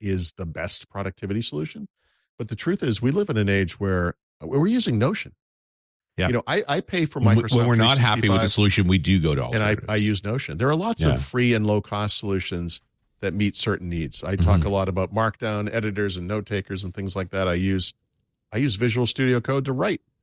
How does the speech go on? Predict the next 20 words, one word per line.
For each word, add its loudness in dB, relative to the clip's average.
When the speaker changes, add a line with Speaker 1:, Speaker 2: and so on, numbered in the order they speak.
Speaker 2:
Yep. 0
Speaker 1:
in 0
Markdown, 0
which -10
is -6
crazy. -6
It's -14
a -14
Microsoft -14
product, -16
but, -8
um, -2
I 0
don't, -4
my 0
Office 0
doesn't -2
have 0
the -2
same 0